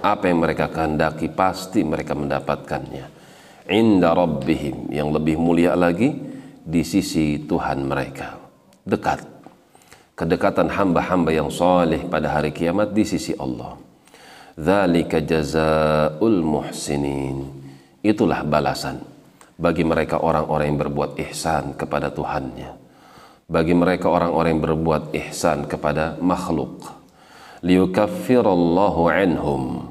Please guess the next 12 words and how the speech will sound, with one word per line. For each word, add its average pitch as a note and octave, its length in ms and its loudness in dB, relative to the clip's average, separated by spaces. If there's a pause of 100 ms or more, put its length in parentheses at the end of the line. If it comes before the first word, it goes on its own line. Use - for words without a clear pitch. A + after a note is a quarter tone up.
(420)
Adapun E2+ 520 2
kejelekan-kejelekan E2+ 1300 0 (280)
aswa F#2+ 400 0
alladzi E2+ 520 2
amilu, A2+ 520 2 (600)
yang G2+ 280 2
pernah G#2 240 2
mereka E2 360 0
kerjakan D#2 800 -4 (280)
dulu A#2 460 6
di E2+ 100 2
dunia, G2 460 2